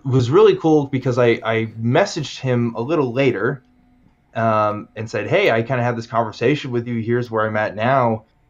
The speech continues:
If you wanna talk to me about it, 'cause I don't know how many people, you know, um, come out on the other side after having conversations with you." And he said, "Sure." He drove over to see me, and there's a second video of me kind of talking about that experience on his channel as well. And then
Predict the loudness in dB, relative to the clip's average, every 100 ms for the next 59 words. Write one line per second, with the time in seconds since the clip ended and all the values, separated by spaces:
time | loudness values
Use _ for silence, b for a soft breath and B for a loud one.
0 | _ -10 -2 0 2 0 -2 -4 -4 -10
1 | -8 -4 -4 -4 -10 -8 -4 -2 -2 -4
2 | -4 -6 -8 -6 -4 -4 -2 -2 -4 -10
3 | -10 -6 -4 -6 -12 _ _ _ -4 0
4 | 2 0 0 0 0 2 2 2 0 -6
5 | _ _ _ -4 -2 0 0 0 -2 -2
6 | 0 2 2 -2 -2 -2 -2 -2 -6 -10
7 | -6 -2 -2 -2 -4 -2 0 0 -2 -8
8 | -10 -2 0 0 -2 -10 -2 0 0 2
9 | 2 2 2 0 -2 -4 -6 -6 -8 -2
10 | -2 -2 _ _ _ _ _ -2 0 -2
11 | -4 -4 -2 -4 -4 -2 -4 -8 -6 -4
12 | -2 -2 -2 2 4 4 4 2 0